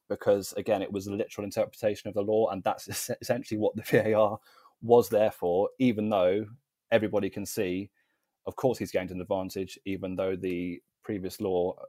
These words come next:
or not previous law, but the law as it was written without the clarification, suggested that,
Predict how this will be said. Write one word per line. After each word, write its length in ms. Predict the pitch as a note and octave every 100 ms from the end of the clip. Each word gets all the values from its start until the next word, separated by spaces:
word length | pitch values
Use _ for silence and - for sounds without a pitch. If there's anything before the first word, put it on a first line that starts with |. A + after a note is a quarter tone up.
| _
or 140 | F#2 F2
not 180 | F2+ -
previous 340 | F2+ F2 -
law, 140 | F#2+
but 140 | - F2+
the 40 |
law 200 | F#2+ G2+
as 120 | F#2+ F#2
it 100 | F2
was 120 | F2+
written 300 | G2+ - F#2+
without 260 | F#2+ G#2
the 80 | F#2
clarification, 880 | - G2 F#2 G#2+ G#2 F#2+ - E2+ F#2 - _ _ _ _ _
suggested 500 | - G2 G#2 - F#2
that, 180 | F#2+ E2+